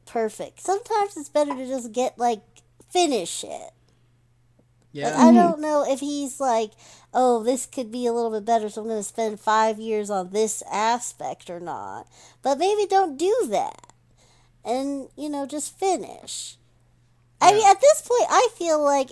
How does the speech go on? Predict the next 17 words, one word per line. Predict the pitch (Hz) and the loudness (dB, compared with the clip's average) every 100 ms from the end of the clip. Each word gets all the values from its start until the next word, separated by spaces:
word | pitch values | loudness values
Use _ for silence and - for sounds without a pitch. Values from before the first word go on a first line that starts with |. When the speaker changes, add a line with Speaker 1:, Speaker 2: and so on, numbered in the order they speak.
| 240 | -2
Speaker 1:
just | 392 523 | 0 2
so | 440 | 0
he | 339 440 | -2 -4
could | 359 262 | -4 0
get | 294 - | 0 0
some | 214 | -6
closure | - - 269 285 233 220 202 | -6 0 2 2 0 -2 -2
on | 175 135 - | 0 -2 -8
it, | 117 123 | -14 -18
he | - 254 | -10 -8
should | 233 - 185 170 - - | -6 -4 -4 -6 -14 -18
finish | - 214 185 135 110 101 - | -8 -4 -4 -6 -16 -18 -8
and | 294 226 | -6 -2
then | 233 226 196 - 190 | -2 -2 -8 -18 -10
move | 220 214 214 | -6 -2 0
on | 202 196 196 | 2 0 -4
to | 214 190 | -6 -6